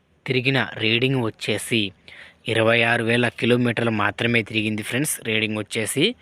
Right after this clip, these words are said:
చాలా బాగుంది ఫ్రెండ్స్, చాలా అద్భుతంగా ఉంది బండి. షోరూమ్ ఫీస్ అండి, ఎక్కడ కూడా పెయింట్ డ్యామేజ్ గల ఒరిజినల్ పెయింటింగ్తో ఉంది. చాలా బాగుంది ఫ్రెండ్స్, చాలా అద్భుతంగా ఉంది. త్వరపడండి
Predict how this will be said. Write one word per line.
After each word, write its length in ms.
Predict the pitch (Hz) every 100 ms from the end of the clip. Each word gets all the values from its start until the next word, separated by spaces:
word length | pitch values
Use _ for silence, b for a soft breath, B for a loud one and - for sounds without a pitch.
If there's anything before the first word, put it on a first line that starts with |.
| b b b b -
చాలా 240 | 117 110 135 127
బాగుంది 340 | 123 120 113 -
ఫ్రెండ్స్, 220 | 127 - -
చాలా 200 | 110 117 - 113
అద్భుతంగా 480 | 110 127 135 123 107 101
ఉంది 160 | 101 101
బండి. 260 | 104 107 98 - B B B B - -
షోరూమ్ 420 | 127 139 147 127
ఫీస్ 200 | 127 - 117
అండి, 200 | 110 135 220 - _ -
ఎక్కడ 200 | - 123 120
కూడా 140 | 120 135 -
పెయింట్ 300 | 120 123 120 131
డ్యామేజ్ 340 | 117 110 117 110 110
గల 160 | 104 113 220 - B B -
ఒరిజినల్ 380 | 110 110 127 131 -
పెయింటింగ్తో 480 | 117 113 117 113 110 110
ఉంది. 260 | 107 117 175 - _ _ -
చాలా 200 | - 127 139
బాగుంది 320 | 123 117 110 104
ఫ్రెండ్స్, 240 | 113 151 - -
చాలా 160 | 117 123
అద్భుతంగా 500 | 107 117 131 131 117 107
ఉంది. 240 | 101 101 131 233 B B B B B B - -
త్వరపడండి 500 | 113 127 139 123